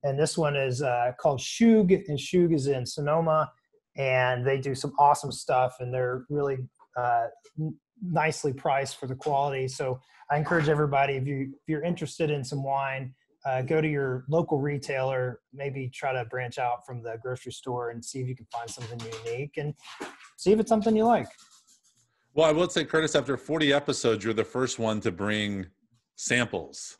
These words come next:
Speaker 1: Well, l-,
Speaker 2: to,
Speaker 1: let's
Speaker 2: to the
Speaker 1: be, be
Speaker 2: podcast.
Speaker 1: clear that it's, they're not open. It's a little early over here on the East Coast right now, but, but yes, I am at home, so it made it, uh, easy to grab.
Speaker 2: <laughs>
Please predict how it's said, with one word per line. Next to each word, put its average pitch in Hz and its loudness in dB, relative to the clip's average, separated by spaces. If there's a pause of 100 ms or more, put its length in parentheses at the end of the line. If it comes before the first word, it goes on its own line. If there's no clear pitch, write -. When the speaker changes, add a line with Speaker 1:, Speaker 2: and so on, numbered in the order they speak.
(160)
Speaker 1:
Well, 208 10
l-, 170 4
Speaker 2:
to, 196 6
Speaker 1:
let's 226 10
Speaker 2:
to 160 4
the 180 6
Speaker 1:
be, 226 8
be 220 6
Speaker 2:
podcast. - 2
Speaker 1:
clear 233 10
that 185 8
it's, 175 6
they're 185 6
not 220 8
open. 147 6 (120)
It's 160 2
a 180 4
little 208 10
early 185 8 (580)
over 175 4
here 175 6
on 170 6
the 160 4
East 160 2
Coast 147 4
right 143 2
now, 143 -2
but, 131 -4 (480)
but 151 2
yes, - -2
I 160 6
am 185 4
at 165 2
home, 156 2
so 160 2
it 156 4
made 156 0
it, 143 -2
uh, 139 -2 (160)
easy 170 2
to 147 0
grab. 127 -2 (320)
Speaker 2:
<laughs> 147 -8